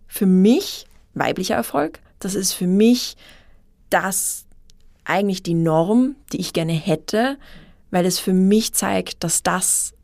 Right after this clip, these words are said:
dich zum Erfolg bringt und das auch noch ein schöner Erfolg ist,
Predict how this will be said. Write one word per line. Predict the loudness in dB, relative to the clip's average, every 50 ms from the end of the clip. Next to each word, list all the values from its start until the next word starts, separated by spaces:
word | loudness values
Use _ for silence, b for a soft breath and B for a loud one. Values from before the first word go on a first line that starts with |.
| _ _ -20 -20 _ _ _ _ _ _ _ 0
dich | 0 0 0 -4
zum | -2 -2 -2 -2
Erfolg | -4 -6 -2 -2 -2 -2 -2 -4 _ _
bringt | -2 0 0 2 2 0 -4 -8 _ -20 _
und | -10 -10 -4 -4
das | -4 -4 -2 -6
auch | -4 -4
noch | -6 -6 -6
ein | -6 -6 -6
schöner | -4 -4 0 4 4 4 4 4
Erfolg | 0 -2 -6 -4 -4 -4 -4 -4 -6
ist, | -6 -4 -4 -6 -8